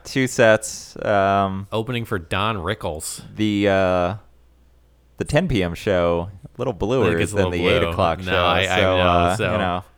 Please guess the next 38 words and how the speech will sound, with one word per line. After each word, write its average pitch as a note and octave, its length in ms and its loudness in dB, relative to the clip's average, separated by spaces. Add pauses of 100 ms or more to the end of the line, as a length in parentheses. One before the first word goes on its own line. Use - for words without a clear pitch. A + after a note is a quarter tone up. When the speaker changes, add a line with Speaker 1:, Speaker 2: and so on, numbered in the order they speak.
(140)
Speaker 1:
leave A#2+ 160 -2
Speaker 2:
you B2+ 40 -8
Speaker 1:
the G#2 60 -8
kiddies G#2+ 400 -4
in G2+ 80 -6
the F2+ 80 -8
room. F2+ 460 -6 (400)
Speaker 2:
Bring F#2 180 -6
a F2 60 -8
poncho. E2 580 -4 (220)
You E2+ 100 -10
will E2+ 120 -6
get E2 140 -6
wet. D#2 360 -8 (160)
Speaker 1:
Yeah. F2+ 240 -4 (920)
Speaker 2:
<laughs> A2+ 80 -14 (1200)
Now C#3+ 120 -2
you're C3+ 140 0 (200)
going E3+ 220 2
for C3 180 -2
N C3+ 200 0
A C#3 140 0
B. G#2+ 420 -2
Speaker 1:
Going G#2 220 -6
for - 220 -10
N F#2+ 120 -6
A F#2 80 -6
B, F2 280 -6
Speaker 2:
The F#2+ 80 -8
Speaker 1:
yeah, F2+ 40 -4
Speaker 2:
National A#2 380 -2
Speaker 1:
for B2 160 0
work. C3+ 40 2
Speaker 2:
Association A#2+ 460 0
of F2 80 -6
Broadcasters F#2 800 -2
show. E2 600 -4
Speaker 1:
Yeah. F#2+ 280 -4